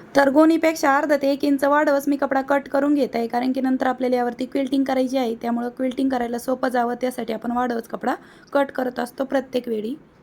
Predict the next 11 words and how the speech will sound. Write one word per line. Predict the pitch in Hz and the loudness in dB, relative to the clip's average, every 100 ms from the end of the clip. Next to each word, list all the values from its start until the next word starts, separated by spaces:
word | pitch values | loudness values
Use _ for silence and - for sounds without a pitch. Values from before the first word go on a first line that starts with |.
| - - - - - - - - | -20 -20 -20 -16 -16 -16 -16 -8
ठीक | 285 277 | -6 -2
आहे? | 381 480 - - - - - - - | -4 -6 -12 -18 -18 -18 -18 -18 -6
तर | 262 | 0
अशा | 262 320 330 | 2 2 0
प्रकारे | 277 277 277 | 0 0 0
आपण | 269 302 | 0 0
ही | 285 330 - - - | -2 -4 -8 -20 -4
गाऊनचा | 269 285 311 302 | 0 0 0 -4
कपडा | 294 294 | -4 0
आहे | 294 285 | 2 0
तो | 262 | -2